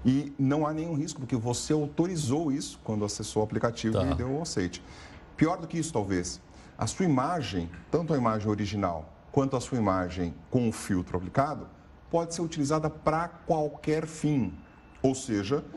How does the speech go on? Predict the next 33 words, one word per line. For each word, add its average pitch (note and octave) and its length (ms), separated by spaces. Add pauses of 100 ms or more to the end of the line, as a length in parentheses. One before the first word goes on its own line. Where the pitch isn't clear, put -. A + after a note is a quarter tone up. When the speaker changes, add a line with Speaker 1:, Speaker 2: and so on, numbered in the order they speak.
(240)
Speaker 1:
não B2+ 180
se - 120
surpreenda, A#2+ 640
Heródoto, F#2+ 320
se A2 60
você G#2+ 240
vira A2+ 300
a - 20
sua B2+ 160
imagem A2+ 500 (320)
publicada A#2+ 640
num C#3 640
remédio A#2 560
pra G#2+ 180
idoso A2 400
nos F2+ 160
Estados F2 320
Unidos B2+ 480 (300)
ou C3 340
num B2 280 (180)
equipamento A#2 680
pra A2+ 140
idoso G2 600 (320)
na F2 80
Rússia G2+ 680 (240)
ou F#2+ 120
na E2+ 80
França C3 560
ou F2+ 60
no F2+ 100
Japão. C3+ 300
Por C#3+ 160
quê? G#2+ 220